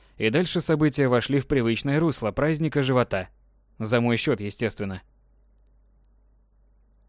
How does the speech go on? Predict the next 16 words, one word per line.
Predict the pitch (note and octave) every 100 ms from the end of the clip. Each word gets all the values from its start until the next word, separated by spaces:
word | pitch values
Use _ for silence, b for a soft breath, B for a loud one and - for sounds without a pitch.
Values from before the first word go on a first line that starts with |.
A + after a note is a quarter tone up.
| _
Посольство | A2+ G#2 E3 F3 - D#3
сасш | - G3 - - - C3+
в |
Японии. | C#3+ D#3+ F3+ A2+ G2 F#2 _ _ _ _
Спецкомната. | - - D#3 - F#3 A#2+ G#2 G2+ F2 _ _ _ _ _ _ _ _ _ _ _ _ -
«Что | G3 G#3+
показал | F#3+ G3 E3+ G#3
обыск?» | G#3+ D3+ G#2+ - - _ _ _ _ _ -
проговорил | A2 A2 A2 D3+
третий | C3 C#3+ C3 B2
секретарь | B2 B2+ A#2+ B2
посольства, | C3+ - F3 B2+ A2 F#2 - _
судя | - C3+ A#2
по | B2
взорам, | A#2 D3 D#3+ G#2 F#2 -
руководитель. | D3 D3 E3 E3+ B2 - F#2